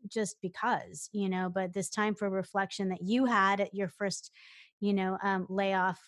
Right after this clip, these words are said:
um, in two thousand and nine, uh, people have kind of globally experienced, or that's what the people I've spoken to, um, the women, female identified, non-binary individuals over the past three months have kind of said, "I've taken the time,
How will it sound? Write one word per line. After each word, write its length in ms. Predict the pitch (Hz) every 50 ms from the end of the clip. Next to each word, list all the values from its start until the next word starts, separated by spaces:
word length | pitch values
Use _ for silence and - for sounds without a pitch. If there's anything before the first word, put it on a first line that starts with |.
| - -
um, 320 | 202 185 180 180 175 180 - -
in 160 | 196 185 175
two 140 | - - 185
thousand 360 | 196 190 185 180 - 185 180
and 160 | 180 180 180
nine, 480 | 180 185 190 196 185 180 180 180 185 - _ - - - - - - _ _ 214
uh, 300 | 208 196 196 190 190 185 - _ _
people 280 | - 240 233 - 226 214
have 160 | 202 190 -
kind 220 | - 208 196 190
of 100 | 190 180 156 165 - 190
globally 500 | 185 - 202 208 208 196 190 196 185 185
experienced, 680 | 175 170 - - - 190 175 170 - - - - - - 208
or 100 | 196 185
that's 280 | 180 190 180 - - -
what 220 | - 202 185 170 -
the 120 | 196 185 170
people 240 | - 202 196 - 202
I've 140 | 185 175 -
spoken 400 | - - 214 202 202 - 196 185 - -
to, 280 | 196 185 175 175 175 170 -
um, 340 | 196 180 175 175 170 170 170 - 180 175
the 220 | 190 185 180 175 175
women, 320 | 190 202 196 190 185 175
female 240 | - - 185 185 180
identified, 480 | 180 175 170 180 180 175 - 180 175 170
non-binary 640 | 180 180 185 180 185 185 190 190 190 190 190 185
individuals 440 | 180 175 165 180 170 - 180 180 170
over 140 | 185 170 175
the 80 | 175
past 300 | 175 220 247 247 - -
three 120 | - 202 196
months 300 | 190 185 190 190 - -
have 100 | 185 -
kind 200 | - 202 190 185
of 80 | 170
said, 260 | - - 196 185 185 175 - - - - - - - - 202
"I've 120 | 202 185
taken 360 | - - 214 208 208 220 214 208
the 80 | 202
time, 480 | 190 - 208 196 190 190 190 180 185